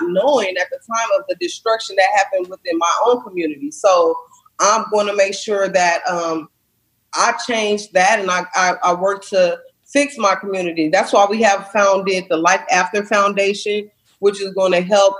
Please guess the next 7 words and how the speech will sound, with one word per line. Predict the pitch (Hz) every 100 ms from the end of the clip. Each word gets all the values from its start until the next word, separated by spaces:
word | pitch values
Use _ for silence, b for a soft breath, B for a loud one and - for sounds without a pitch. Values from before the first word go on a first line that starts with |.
| -
um, | 185 170 165 160 -
formerly | 208 208 202 196
incarcerated | 190 202 190 - 196 190 180 - _
people | 254 254 254 220 -
and | 196 202
their | 202 190 190
families | 202 196 196 190 185